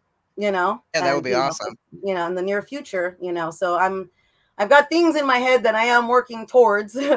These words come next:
Speaker 1: <laughs> It's not just,
Speaker 2: Right.
Speaker 1: just the, you know, the radio show, but I am
Speaker 2: Yeah.
Speaker 1: extremely grateful for that. Again, I'm on Rockers Edge Radio,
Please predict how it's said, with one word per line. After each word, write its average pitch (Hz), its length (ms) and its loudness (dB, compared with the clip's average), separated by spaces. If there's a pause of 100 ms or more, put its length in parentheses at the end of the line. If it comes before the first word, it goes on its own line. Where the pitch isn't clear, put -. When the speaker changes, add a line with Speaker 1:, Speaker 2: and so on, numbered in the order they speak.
Speaker 1:
<laughs> - 240 -20
It's 214 200 -8
not 226 300 0
just, 233 260 -4
Speaker 2:
Right. 220 240 -8
Speaker 1:
just 220 280 -12
the, 196 180 4
you 214 80 -8
know, 185 160 -4
the 196 80 -6
radio 202 340 -2
show, 185 360 -2
but 175 280 -4
I 196 140 0
am 208 220 -2
Speaker 2:
Yeah. 202 40 -6
Speaker 1:
extremely 170 440 -4
grateful 202 480 -8
for 190 100 -2
that. 175 280 0 (140)
Again, 190 520 -6
I'm 190 200 -6
on 180 140 -2
Rockers 185 420 -4
Edge 190 260 -6
Radio, 190 600 -4